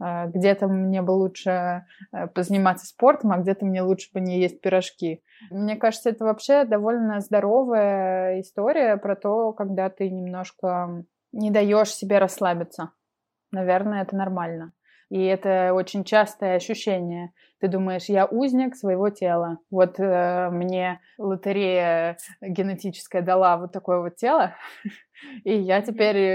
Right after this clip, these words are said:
Speaker 1: с ним должен жить». И это как будто бы какое-то наказание. Когда я встречаю людей, которые не ощущают так, которые просто живут в том, что им дано,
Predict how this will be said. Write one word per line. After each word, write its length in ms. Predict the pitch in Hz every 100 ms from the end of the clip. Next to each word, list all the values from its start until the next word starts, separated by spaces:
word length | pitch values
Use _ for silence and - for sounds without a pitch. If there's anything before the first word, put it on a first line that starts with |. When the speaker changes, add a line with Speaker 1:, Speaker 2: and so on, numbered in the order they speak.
| 180
Speaker 1:
с 100 | -
ним 220 | 208 202
должен 340 | 185 190 185
жить». 460 | 170 175 175 - _ -
И 80 |
это 260 | 208 202 202
как 200 | 202 190
будто 200 | 202 208
бы 220 | 185 180
какое-то 580 | 180 185 180 180 180 180
наказание. 680 | 175 175 185 180 165 160 165 _ _
Когда 260 | - 185 180
я 120 | 190
встречаю 420 | 185 196 - 196
людей, 320 | 190 180 185 185
которые 540 | 190 180 175 175 175
не 260 | 180 175 175
ощущают 680 | 170 202 - 254 320 - -
так, 340 | 175 160 - _
которые 920 | 190 180 180 175 175 170 170 170 185 -
просто 360 | 180 185 - 185
живут 480 | 175 175 180 - _ _ _ _ _ _
в 80 | -
том, 280 | - 175 175
что 220 | - 180
им 240 | 170 175
дано, 420 | 175 170 180 285